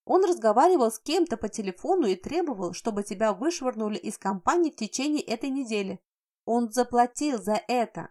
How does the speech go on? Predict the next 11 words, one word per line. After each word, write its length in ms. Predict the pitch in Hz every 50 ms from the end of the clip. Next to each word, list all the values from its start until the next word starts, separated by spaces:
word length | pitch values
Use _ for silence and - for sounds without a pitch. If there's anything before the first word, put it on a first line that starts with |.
| _ _ -
Джейсон». 600 | 180 185 262 277 254 220 - - - 156 135 - - _ _ _ _ _ _ _ _ _ _ _ _
Вики 380 | 185 170 180 262 320 311 - 277
не 180 | 247 226 220 214
на 180 | 208 208 208
шутку 380 | 208 - - 359 349 - - 311
встревожилась 760 | - - - 277 285 269 285 277 247 - 196 208 196 - - _
и 80 | - 262
наверняка 560 | 247 226 214 233 233 233 247 247 - 285 262
отвлеклась 540 | 233 - - 214 240 - 294 311 311 311 - -
от 160 | - 180 175
дороги, 520 | 180 180 208 262 349 381 233 208 - -